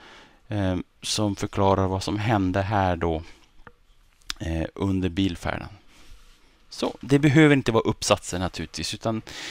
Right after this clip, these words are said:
en kort beskrivning vad är det som hände. Och det som är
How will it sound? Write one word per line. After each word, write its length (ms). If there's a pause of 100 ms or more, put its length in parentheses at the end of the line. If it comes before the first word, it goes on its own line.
(140)
en 120
kort 280
beskrivning 580
vad 100
är 40
det 60
som 140
hände. 260
Och 60
det 120
som 160
är 80